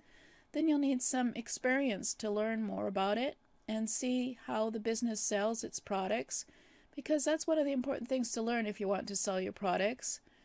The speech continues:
So to be in the market similar to your business, product, or service, and then allocate a, a few five to ten hours on learning about your type of business, part-time, outside your day job, for example,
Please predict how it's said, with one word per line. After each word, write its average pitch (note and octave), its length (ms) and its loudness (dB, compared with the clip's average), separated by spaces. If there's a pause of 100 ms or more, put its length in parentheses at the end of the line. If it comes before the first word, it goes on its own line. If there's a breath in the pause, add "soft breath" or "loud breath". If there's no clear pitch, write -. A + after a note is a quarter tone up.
(380 soft breath)
So A3+ 340 2
to A3+ 100 -6
be C4 180 -2
in D#4 120 0
the C4 120 2 (260)
market B3 520 2
similar A#3 360 0
to A#3+ 120 -6
your A3 140 0
business, G#3+ 520 0
product, G3 460 0
or F#3+ 60 -2
service, G3 720 0
and G#3+ 180 0
then A3+ 380 2
allocate A#3 500 0
a, G#3 140 2 (340)
a A3 80 0
few B3+ 320 -2
five A#3 360 0
to A#3+ 60 -8
ten A#3 220 -2
hours G#3+ 540 -2
on G3+ 200 -2
learning G#3 300 0
about A3 260 0
your A#3+ 140 -4
type A#3 240 -2
of A3 100 -4
business, A#3 560 -2 (640 loud breath)
part-time, A3 720 -2
outside A3 480 0
your G#3 120 0
day G3+ 240 2
job, A3+ 360 0
for - 120 -6
example, A#3+ 800 -2